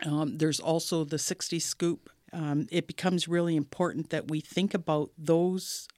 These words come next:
um, moments or those pieces of knowledge and pieces of information, narratives and stories. We have to think about them as being, uh, traumas, first of all,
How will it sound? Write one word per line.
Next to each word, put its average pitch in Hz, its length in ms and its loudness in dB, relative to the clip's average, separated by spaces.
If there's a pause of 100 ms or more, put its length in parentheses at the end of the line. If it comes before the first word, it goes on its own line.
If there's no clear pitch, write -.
(100)
um, 143 760 -2
moments 160 720 2
or 156 120 2
those 160 720 0 (360)
pieces 170 500 -4
of 143 280 -4
knowledge 160 520 0
and 147 240 -2
pieces 151 360 -4
of 147 240 -2 (460)
information, 165 800 2
narratives 160 460 2
and 147 100 0
stories. 165 580 -2
We 170 120 0
have 190 120 0
to 202 80 2
think 175 240 -2
about 160 300 -4
them 143 180 0
as 143 200 -2
being, 156 440 0 (600)
uh, 139 240 -2
traumas, 156 720 -2
first 156 340 0
of 151 60 -4
all, 139 320 -4